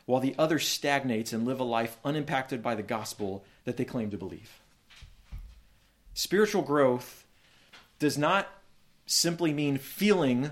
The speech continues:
more like you love God, right? God is not concerned necessarily with whether I feel something or not. He is more concerned about what I am actually doing with my life. How am I using my body?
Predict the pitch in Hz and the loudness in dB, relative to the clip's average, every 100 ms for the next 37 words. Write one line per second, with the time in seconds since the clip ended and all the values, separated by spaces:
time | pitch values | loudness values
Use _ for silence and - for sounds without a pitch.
0 | - 147 143 135 135 139 123 113 110 92 | 0 2 6 6 4 2 2 2 0 -6
1 | 95 - - - - - - - 120 139 | -8 -18 -20 -20 -20 -20 -20 -6 -4 0
2 | 135 165 185 156 175 165 - 135 175 160 | 4 6 6 4 4 2 -2 0 2 4
3 | 135 139 147 139 151 131 113 110 107 - | 2 0 -2 0 2 2 2 -2 -4 -14
4 | - - 143 143 143 143 131 131 - 165 | -18 -2 0 4 4 6 4 2 2 2
5 | 143 - 131 131 123 117 - - - 127 | 2 0 0 0 -2 -4 -10 -20 -6 0
6 | 123 110 92 127 - - _ - 165 151 | 0 0 -6 -10 -18 -20 _ 0 4 4
7 | 151 170 190 175 143 147 135 135 - - | 4 2 2 0 0 2 2 2 -2 -10
8 | - 143 143 147 147 151 139 135 139 156 | -2 2 2 4 4 4 2 0 -4 -4
9 | - 170 135 135 165 147 135 139 131 131 | 0 2 2 2 2 4 2 2 2 2
10 | 120 110 98 - 165 175 165 139 143 165 | 4 2 0 2 4 4 4 2 0 -2
11 | 143 135 131 123 113 107 95 | 0 0 0 2 2 0 -2